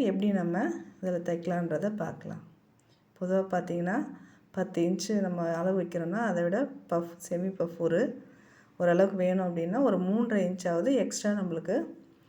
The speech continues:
துணி, அந்த கையோட லென்த் வேணும். ஆனா இதில்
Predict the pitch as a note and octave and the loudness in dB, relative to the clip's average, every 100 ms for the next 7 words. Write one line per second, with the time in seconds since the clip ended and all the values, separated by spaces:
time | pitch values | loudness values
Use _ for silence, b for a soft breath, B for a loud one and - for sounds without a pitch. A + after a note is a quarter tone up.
0 | b b b _ - G3+ G3 G3 E3+ E3+ | b b b _ -4 0 2 2 2 2
1 | E3+ E3+ E3+ F#3+ F#3+ F3 A3+ - - F3+ | 0 2 2 6 6 6 2 0 0 2
2 | F3+ F3+ F3+ D#3+ D#3+ D#3+ - - - _ | 2 0 0 0 0 -6 -12 -20 -20 _
3 | - F3 B3+ C4 E3+ | -8 -2 2 2 2